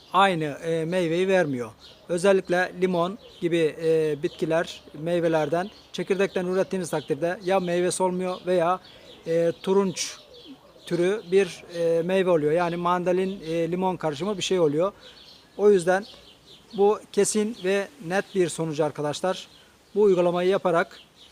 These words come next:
sizler de istediğiniz ağaç türünü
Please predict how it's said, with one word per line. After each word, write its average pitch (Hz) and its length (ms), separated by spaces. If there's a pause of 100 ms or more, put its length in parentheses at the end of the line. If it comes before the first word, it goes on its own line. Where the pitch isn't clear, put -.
sizler 185 440
de 180 200 (1800)
istediğiniz 196 480
ağaç 180 280
türünü 160 360